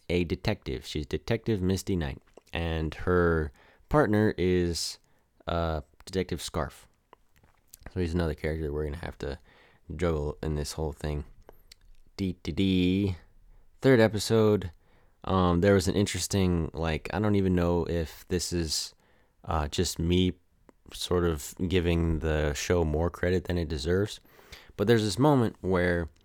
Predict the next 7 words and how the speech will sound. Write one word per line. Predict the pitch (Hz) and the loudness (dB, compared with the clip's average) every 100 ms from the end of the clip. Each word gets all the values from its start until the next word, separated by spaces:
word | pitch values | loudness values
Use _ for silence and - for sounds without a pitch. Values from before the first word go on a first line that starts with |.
| - - _ | -20 -20 _
Chico | - 139 - 113 101 95 87 | 0 0 4 6 6 6 4
is | 90 87 82 | 2 0 0
talking | - 98 92 92 | -2 -2 0 -4
to | - - 90 82 80 78 | -4 -2 0 0 -2 -6
Scarf, | - - - 95 76 78 - - _ - | -8 -8 -2 0 0 -2 -8 -20 _ -18
Detective | - - - 92 | -16 -12 -8 -8
Scarf, | - 85 80 80 | -4 -2 -2 -2